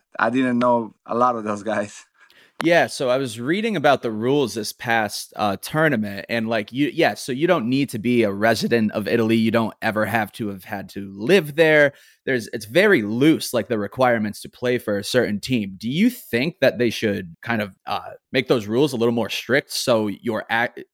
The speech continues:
Speaker 2: these players are actually representing their country?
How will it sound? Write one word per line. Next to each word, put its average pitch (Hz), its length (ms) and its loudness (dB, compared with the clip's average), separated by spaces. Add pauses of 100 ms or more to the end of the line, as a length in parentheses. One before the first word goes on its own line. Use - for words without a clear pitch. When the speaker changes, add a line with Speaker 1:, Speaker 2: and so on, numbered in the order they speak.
Speaker 2:
these 110 280 -4
players 123 580 2
are 101 380 -2 (120)
actually 113 480 -2 (160)
representing 117 720 -2
their - 120 2
country? 165 520 -4